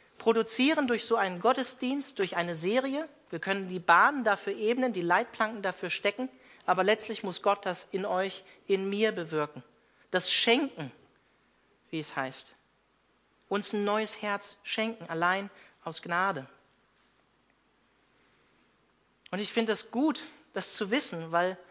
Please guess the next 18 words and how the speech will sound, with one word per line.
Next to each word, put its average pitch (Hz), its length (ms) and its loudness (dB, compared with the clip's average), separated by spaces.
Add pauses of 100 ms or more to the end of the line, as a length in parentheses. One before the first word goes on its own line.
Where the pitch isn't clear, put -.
(360)
all 214 160 6
unsere 220 300 2
Bemühungen 277 840 4
und 196 140 -2
das, 202 180 0
was 196 200 -6
wir 170 200 -2
tun, 277 380 0
wie 208 160 2
wir 190 80 2
uns 180 140 -4
anstrengen, 226 640 2
um 180 240 -6 (520)
unser 170 180 -2
geistiges 190 540 -2
Leben 208 260 2
zu - 140 -10
leben, 214 480 0